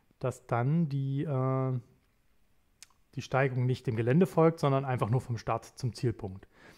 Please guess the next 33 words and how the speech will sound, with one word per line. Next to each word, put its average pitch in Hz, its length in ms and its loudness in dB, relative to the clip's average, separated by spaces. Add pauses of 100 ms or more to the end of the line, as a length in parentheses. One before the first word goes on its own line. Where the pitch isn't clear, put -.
(120)
Ich 127 100 -8
baue 160 220 6
jetzt 160 120 0
einmal 123 320 0
so. 165 540 0 (560)
Man 135 100 2
sieht's 170 200 0
auch 139 100 -2
an 135 60 -2
der 123 80 -2
Steigung. 117 440 -2
Da 120 100 -4
steht 131 180 -4
dann 123 100 2
jetzt - 160 -6
null 139 140 2
Komma 127 200 2
sieben. 113 380 0
Also 123 220 -8
die 113 80 -10
Steigung 131 260 -4
ist 120 100 -6
relativ 120 300 -6
flach, - 400 2 (320)
weil 147 100 -2
sie 147 80 -2
einfach 135 200 -2
vom 127 160 0
Start - 280 0
bis - 140 -6
zum 147 140 -8
Ende 113 180 -4
durchgeht. 185 480 0